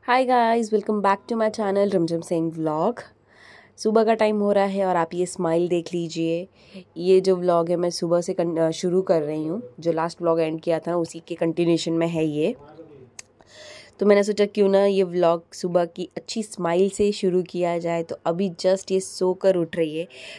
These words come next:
तो सोकर उठने के बाद इसका सबसे पहले काम होता है स्माइल करना। तो ये पहले स्माइल करेगी and तकरीबन ट्वेंटी to ट्वेंटी फ़ाइव मिनट्स ये अच्छे से खेलेगी। ये देख सकते हो मैंने उसको अपना स्कार्फ दे दिया है। तो वो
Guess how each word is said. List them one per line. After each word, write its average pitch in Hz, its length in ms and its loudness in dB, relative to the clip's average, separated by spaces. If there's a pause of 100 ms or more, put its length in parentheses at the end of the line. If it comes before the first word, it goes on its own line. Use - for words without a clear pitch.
(100)
तो 220 80 -8
सोकर 269 320 4
उठने 226 260 0
के 220 120 2
बाद 208 160 2
इसका 202 200 -4
सबसे 202 300 -2
पहले 185 300 0
काम 175 300 -2
होता 165 320 -4
है 185 200 0
स्माइल 165 320 -4
करना। 123 340 -14 (260)
तो 165 60 -8
ये 170 260 -6
पहले 170 340 0
स्माइल 170 380 -2
करेगी 165 720 -4 (100)
and 147 280 -8
तकरीबन 165 520 -4 (440)
ट्वेंटी 196 240 2
to 196 140 -4
ट्वेंटी 196 220 2
फ़ाइव 190 360 2
मिनट्स 185 360 0
ये 190 80 4
अच्छे 180 400 0
से 196 160 -4
खेलेगी। 160 440 -2
ये 165 80 0
देख 160 200 -6
सकते - 260 -8
हो 160 60 0
मैंने 151 220 -4
उसको 151 220 -8
अपना 160 200 -4
स्कार्फ 165 380 -2
दे 160 180 -2
दिया 151 180 -2
है। 147 60 2
तो 151 180 -8
वो 160 320 -4